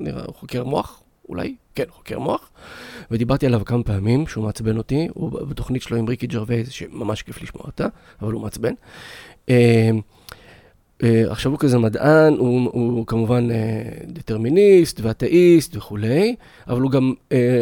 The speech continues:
עוסק במדיטציה. לא ל-, לא לשם הר-, הרוחניות, ו-, וגם לוקח, אה, סייקדליקס כאלה, אתם יודעים, פטריות וכל מיני כאלה, אל אס די. אלא בשביל ההתנסות ובשביל, כן, אני מתאר לעצמי להרחיב את התודעה.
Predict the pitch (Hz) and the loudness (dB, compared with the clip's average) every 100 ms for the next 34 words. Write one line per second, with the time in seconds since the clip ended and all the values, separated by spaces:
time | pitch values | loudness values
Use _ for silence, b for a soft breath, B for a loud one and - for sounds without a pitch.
0 | - 117 - 175 156 143 135 117 135 131 | 0 -6 0 0 4 4 4 0 0 0
1 | - - - - b b b b b 427 | -2 -10 -14 -20 b b b b b -4
2 | 349 170 - 190 185 170 165 - _ _ | 0 0 0 0 0 2 0 -2 _ _
3 | 139 110 127 120 - 127 135 240 233 - | -8 -4 -4 -4 -2 -2 0 2 0 -4
4 | - b b b - 117 113 110 110 110 | -18 b b b -4 0 2 2 0 0
5 | 113 110 104 - - - - 120 117 113 | -2 -2 -6 -10 -12 -10 -6 -2 -2 -2
6 | - 131 - 127 123 120 117 - 113 123 | 0 -2 -2 -2 -2 -2 -4 -4 -6 -4
7 | 113 135 113 - - 110 - 104 104 - | -2 -2 -2 -10 -12 -14 -10 -10 -8 -10
8 | 113 117 127 160 - 110 107 - - 107 | -4 -4 -4 -6 -8 -8 -8 -10 -12 -8
9 | 98 107 117 107 - B B B B B | -6 -8 -8 -10 -10 B B B B B
10 | B B 135 135 131 147 160 151 139 - | B B -2 0 -2 2 4 4 2 2
11 | 127 - 139 185 226 131 110 117 113 113 | 0 0 2 4 4 -2 -6 -6 -6 -4
12 | 113 - - - 214 139 147 143 127 131 | -6 -8 -16 -12 -10 -8 -6 -6 -4 -2
13 | 127 123 156 147 131 113 - - 123 | -2 -2 -4 -4 -4 -2 -2 -2 -2